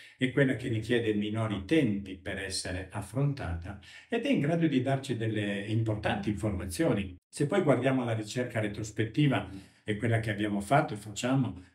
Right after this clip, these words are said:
eh, oggi, eh, sui, eh, sui dati che abbiamo raccolto in passato, prevalentemente si tratta di studi caso controllo in cui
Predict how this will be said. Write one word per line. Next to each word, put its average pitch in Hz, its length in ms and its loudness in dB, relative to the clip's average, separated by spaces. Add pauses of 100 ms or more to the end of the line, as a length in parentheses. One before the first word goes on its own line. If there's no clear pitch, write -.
(100)
eh, 101 400 -4
oggi, 131 520 2
eh, 92 500 -10
sui, 98 720 -2
eh, 90 260 -20
sui 98 280 -8
dati 117 460 -2
che 87 100 -12
abbiamo 104 300 -2
raccolto 113 440 -2
in 95 120 -4
passato, 120 760 -2 (280)
prevalentemente 120 840 2
si 107 160 -8
tratta 107 360 -2
di 90 120 -10
studi 110 440 -2
caso 101 340 -4
controllo 113 560 2
in 95 180 -8
cui 107 400 0